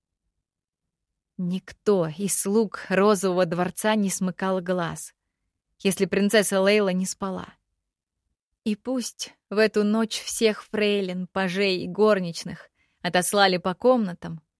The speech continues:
никто из них не позволил себе отойти ко сну. Тама и Айша сидели в саду, глядя на свет в окнах верхних этажей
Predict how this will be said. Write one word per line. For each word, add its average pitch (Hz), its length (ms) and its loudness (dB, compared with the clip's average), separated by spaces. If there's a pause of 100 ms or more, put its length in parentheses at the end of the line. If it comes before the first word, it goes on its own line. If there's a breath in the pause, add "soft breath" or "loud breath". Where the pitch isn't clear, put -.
(380)
никто 220 500 0
из 170 240 -4
них 190 320 -6 (240)
не 190 200 -2
позволил 185 560 0
себе 170 340 -4
отойти 165 500 -8
ко 160 160 -10
сну. 160 340 -10 (1900)
Тама 226 300 6
и 214 80 6
Айша 233 340 2
сидели 220 360 2
в 208 60 -6
саду, 185 460 -6 (640)
глядя 190 420 2
на 180 140 0
свет 190 340 -2
в 190 80 -6
окнах 220 400 -2
верхних 196 420 -2
этажей 202 540 -4